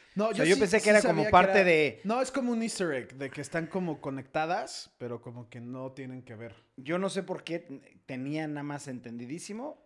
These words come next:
Speaker 2: que estaban todas dentro del mismo. Haz de cuenta, en planeta Tierra, cabrón.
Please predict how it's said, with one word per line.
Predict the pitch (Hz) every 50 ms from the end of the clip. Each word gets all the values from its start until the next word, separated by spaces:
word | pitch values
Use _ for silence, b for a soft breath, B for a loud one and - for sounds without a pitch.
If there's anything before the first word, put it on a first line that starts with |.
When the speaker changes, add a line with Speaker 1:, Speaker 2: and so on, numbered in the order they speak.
| _ _ _
Speaker 2:
que | - 269
estaban | 254 - - 151 156 156 147 147 -
todas | - 208 233 175 202 - - - - _ _ _
dentro | - 135 147 143 156 160 - - -
del | 123 127 120 117 113
mismo. | 113 127 131 135 143 156
Haz | 151 139
de | 160
cuenta, | 160 170 156 156 139 B B B B B B B B B B _ _
en | 135 139 139 139 139 135 131 131 - 151 - _ _ _
planeta | 143 143 151 170 196 202 - 190 -
Tierra, | - 175 180 175 170 170 - 135 -
cabrón. | - 117 98 95 90 87 -